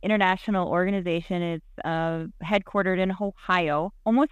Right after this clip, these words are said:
three decades ago, if not maybe four decades ago. And it was because women have been in the industry for close to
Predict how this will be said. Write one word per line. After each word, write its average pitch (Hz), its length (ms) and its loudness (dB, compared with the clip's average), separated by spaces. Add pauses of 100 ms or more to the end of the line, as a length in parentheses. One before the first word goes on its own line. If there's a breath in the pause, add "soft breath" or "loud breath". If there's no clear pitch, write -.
three 247 180 2
decades 180 440 2
ago, 160 260 0
if 160 180 -4
not 175 300 0
maybe 185 220 -4
four 196 240 0
decades 220 400 -2
ago. 226 280 0 (380)
And 240 160 2
it 247 140 0
was 214 580 2 (120)
because 185 680 0
women 208 480 0
have 175 400 0 (100)
been 185 300 -2 (300)
in 302 160 2
the 349 100 4
industry 185 760 0
for 185 240 0
close 190 340 2 (160)
to 190 320 0